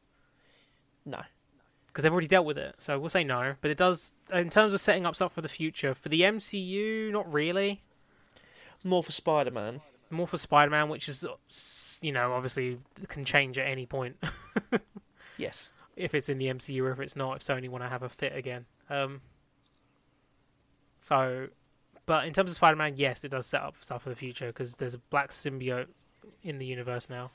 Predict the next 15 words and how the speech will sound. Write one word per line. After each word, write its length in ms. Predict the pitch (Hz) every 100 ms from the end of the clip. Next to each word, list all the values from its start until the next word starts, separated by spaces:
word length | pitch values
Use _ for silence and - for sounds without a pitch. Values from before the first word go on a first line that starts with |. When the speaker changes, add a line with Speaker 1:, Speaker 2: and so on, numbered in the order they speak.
| _ _ _ _ _ _ _ _ _ -
Speaker 1:
Correct. 380 | 139 - - - _ _ _ _ _ _ _ _ _ _ - _
Speaker 2:
Uh, 420 | - 143 143 151 151
and 180 | 160 165
that 160 | 190
will 120 | 185 127
happen 340 | 120 - 123
at 80 | 123
some 180 | 127 117
point 240 | 123 120 -
in 100 | 143
the 80 | 147
next 240 | 156 -
film, 180 | 131 120
probably. 440 | 123 120 120 117 - _ _ _ _ _ _
Speaker 1:
Probably. 520 | 151 117 123 120